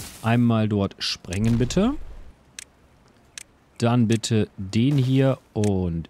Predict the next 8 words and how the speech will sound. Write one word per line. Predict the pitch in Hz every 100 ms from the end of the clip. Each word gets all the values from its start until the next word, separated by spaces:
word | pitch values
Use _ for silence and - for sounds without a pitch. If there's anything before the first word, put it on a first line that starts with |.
| -
den | 90 90 107 143
hier. | 143 190 240 277 _ _ _ _ _ _ _ _ _ _ _ _ _ - - _ _ _ _ _ _ _ _ - -
Und | 110 123 -
einmal | 110 117 110
Hackengas, | 120 104 85 -
liebe | 82 78
Biber. | 76 73 - _ _ _ _ _ _ _ _ _ _ _ _ - - _ _ _ _ _ _ _ _ _ _ _ - _ _ _ _ _ _ _ _ _ _ _ _ _ _ _ - - -
Wunderbar. | 95 98 101 101 95